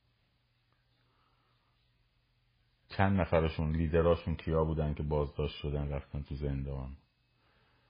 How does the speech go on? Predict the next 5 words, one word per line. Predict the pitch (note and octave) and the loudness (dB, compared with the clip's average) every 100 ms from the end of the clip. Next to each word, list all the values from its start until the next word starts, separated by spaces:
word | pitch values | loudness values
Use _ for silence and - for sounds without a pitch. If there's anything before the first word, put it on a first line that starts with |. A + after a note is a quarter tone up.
| _ _ _ _ _ | _ _ _ _ _
بعد | G2 G#2 | 6 8
می‌دونستید | C3 C#3 A#2+ G2+ - F#2+ - - _ _ _ _ _ _ | 6 6 4 2 0 -2 -2 -20 _ _ _ _ _ _
همون | - - A#2+ B2+ B2+ | -4 4 6 8 4
همکاراشون | - G#2 G2+ - G2 G2+ A#2 B2 G#2+ | 6 6 6 6 8 8 8 4 2
که | G2+ F2+ | 0 -2